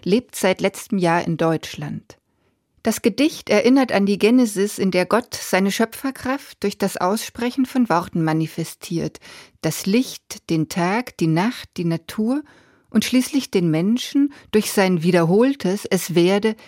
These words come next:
in die Welt holt. Das Ich dieser Gedichte glaubt, dass man in der Sprache Heimat finden kann, wenn einem die Möglichkeit genommen ist, in sein Land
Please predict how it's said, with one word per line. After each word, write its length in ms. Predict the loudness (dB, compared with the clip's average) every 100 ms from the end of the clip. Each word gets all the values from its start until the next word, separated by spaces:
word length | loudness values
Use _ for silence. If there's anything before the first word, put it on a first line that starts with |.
| -2
in 200 | 2 4
die 160 | 4
Welt 320 | 4 2 -2 -6
holt. 400 | -6 -6 -10 -20 _ _ _ _ _ _
Das 180 | -4 0
Ich 260 | 0 0 0
dieser 300 | 0 2 2
Gedichte 500 | 2 0 -2 0 -2
glaubt, 640 | 0 0 2 0 -4 -6 -2
dass 140 | 0
man 160 | 2 4
in 140 | 4
der 100 | 2
Sprache 540 | 0 0 0 0 0
Heimat 400 | 2 4 2 0
finden 420 | -2 -2 -2 -4 -4
kann, 380 | -2 -2 -2
wenn 140 | 0 2
einem 280 | 2 2 2
die 80 |
Möglichkeit 800 | 2 0 -2 -6 -6 -6 -6 -4
genommen 420 | -2 0 2 0
ist, 380 | 0 -4 -6 -8
in 140 | -4 0
sein 180 | 0 2
Land 280 | 0 -2